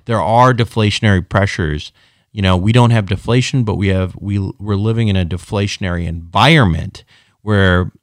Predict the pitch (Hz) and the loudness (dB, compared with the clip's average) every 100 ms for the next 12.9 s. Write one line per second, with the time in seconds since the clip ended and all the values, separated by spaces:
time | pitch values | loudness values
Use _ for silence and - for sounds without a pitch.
0 | _ 101 95 90 85 82 - 117 101 87 | _ -4 -2 0 0 -2 -2 2 4 4
1 | 87 - 131 - 131 98 85 82 107 90 | 0 2 0 2 -2 -2 -2 -2 -2 -2
2 | 76 - 117 - 277 247 143 113 110 120 | -4 0 0 0 -4 0 2 4 6 4
3 | 123 127 110 98 - 92 92 92 - 82 | 2 0 -2 -4 -2 0 0 0 -4 -6
4 | 82 _ _ _ _ 98 98 92 90 80 | -8 _ _ _ _ -4 -2 0 -2 -6
5 | 78 76 - - 113 98 90 90 90 87 | -8 -10 -10 -4 0 0 0 0 0 -2
6 | 87 87 - 80 - - 92 85 87 - | -2 -4 -6 -10 -10 -12 -8 -8 -8 -12
7 | 110 95 82 - _ _ _ - 92 - | -8 -4 -4 -8 _ _ _ -6 -4 -2
8 | 107 95 87 87 87 - - - 85 80 | 0 0 0 0 -2 -4 -10 -10 -8 -8
9 | 80 85 101 98 90 95 101 90 87 85 | -8 -10 -10 -8 -6 -2 -2 -2 -4 -2
10 | 87 87 90 _ _ - 127 135 120 - | -2 -2 -4 _ _ -2 2 2 0 0
11 | 110 - _ _ _ _ _ 87 82 110 | 0 -2 _ _ _ _ _ -6 -2 0
12 | 135 123 110 95 90 85 87 104 | 0 0 0 -2 -4 -4 -6 -10